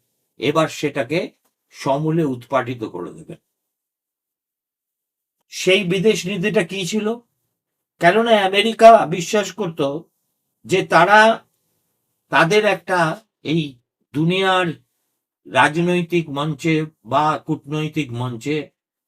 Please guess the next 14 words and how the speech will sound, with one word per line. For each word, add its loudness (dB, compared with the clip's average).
তাদের 2
একটা 0
বিশেষ -2
ভূমিকা 0
আছে -4
এবং 4
সেই 2
ভূমিকাটা -2
হলো -6
গণতন্ত্র 4
রক্ষা 0
করার 2
বিশ্বব্যাপী -2
এবং 6